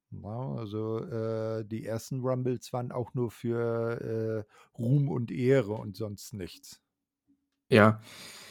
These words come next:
Speaker 2: Äh, aber ich denke, das ist mir auch gerade wieder in den Kopf gekommen, so 'n kleines Szenario, äh, dass er sich nach dem Match einfach feiert und halt das Mikrofon nimmt und einfach, wie gesagt, die Challenge ausruft, so: "Ja, hey, wir haben ja Forbidden Door", ne? Und, äh,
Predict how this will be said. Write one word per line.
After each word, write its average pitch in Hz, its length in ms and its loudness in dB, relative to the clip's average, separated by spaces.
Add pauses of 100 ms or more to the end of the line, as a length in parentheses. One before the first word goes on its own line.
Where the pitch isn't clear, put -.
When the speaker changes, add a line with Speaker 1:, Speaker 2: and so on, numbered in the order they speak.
(580)
Speaker 2:
Äh, 127 600 8
aber 131 180 10
ich 127 160 0
denke, 180 400 8
das 143 140 0
ist - 140 -6
mir 127 160 2
auch 131 220 6
gerade 123 300 4
wieder 117 260 6
in 120 100 2
den 107 120 4
Kopf 147 280 6
gekommen, 131 320 2
so 117 100 0
'n 113 80 0
kleines 120 400 6
Szenario, 127 760 8
äh, 113 360 4
dass 113 200 4
er 113 140 10
sich 117 140 0
nach 113 220 10
dem 117 220 4
Match 113 260 8
einfach 113 280 6
feiert 131 440 10
und 113 200 0
halt 107 160 4
das 104 120 -6
Mikrofon 113 480 2
nimmt 113 240 4
und 107 160 2
einfach, 113 340 6
wie 123 100 2
gesagt, 117 280 10
die 113 80 0
Challenge 117 420 4
ausruft, 104 460 -2
so: 104 160 0
"Ja, 110 160 6
hey, 117 280 6 (560)
wir 110 100 10
haben 113 120 12
ja 117 80 8
Forbidden 113 420 6
Door", 120 300 10
ne? 104 220 4
Und, 107 300 -2
äh, 92 140 -2